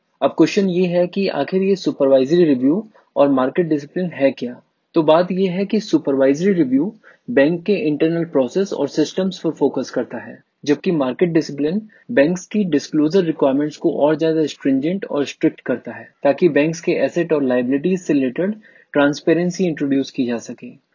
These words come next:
तो ये दो नए pillars तो Basel टू में introduce किए ही गए थे,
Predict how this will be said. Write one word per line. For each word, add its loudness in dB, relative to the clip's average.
तो 6
ये 4
दो 2
नए 2
pillars 4
तो -2
Basel 2
टू -2
में -2
introduce -4
किए -2
ही -2
गए 0
थे, -6